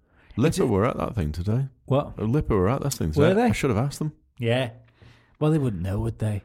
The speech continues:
Speaker 1: Not gonna tell you the truth. They're
Speaker 2: Well,
Speaker 1: in
Speaker 2: no,
Speaker 1: on
Speaker 2: that's
Speaker 1: it.
Speaker 2: true. <laughs> Yeah, yeah. It's like trying to fucking ask the Scientologist what's going on. And
Speaker 1: <laughs>
Speaker 2: the,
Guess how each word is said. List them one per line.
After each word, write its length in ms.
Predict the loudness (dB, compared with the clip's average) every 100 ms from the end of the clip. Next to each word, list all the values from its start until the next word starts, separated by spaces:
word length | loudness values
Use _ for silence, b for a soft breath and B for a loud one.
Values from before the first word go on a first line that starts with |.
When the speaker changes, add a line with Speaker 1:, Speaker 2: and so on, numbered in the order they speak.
| _ _
Speaker 1:
Not 180 | -4 -2
gonna 120 | -2
tell 120 | -2
you 80 | -4
the 80 | -4
truth. 500 | -4 -2 -2 -4 -16 -2
They're 80 | 2
Speaker 2:
Well, 80 | 4
Speaker 1:
in 60 |
Speaker 2:
no, 80 | 4
Speaker 1:
on 60 | 4
Speaker 2:
that's 160 | 0
Speaker 1:
it. 40 | 0
Speaker 2:
true. 140 | 0
<laughs> 40 |
Yeah, 140 | 0 0 0
yeah. 60 | 0 -2
It's 220 | -2 -2
like 120 | 0
trying 200 | 2 2
to 80 | 0
fucking 240 | -2 0 0
ask 180 | 0
the 60 | -2
Scientologist 800 | -2 0 0 0 0 0 -4 -4
what's 180 | -4 2
going 280 | 4 6 4
on. 160 | 4
And 80 | 2
Speaker 1:
<laughs> 160 | 0 0
Speaker 2:
the, 360 | -4 -4 -8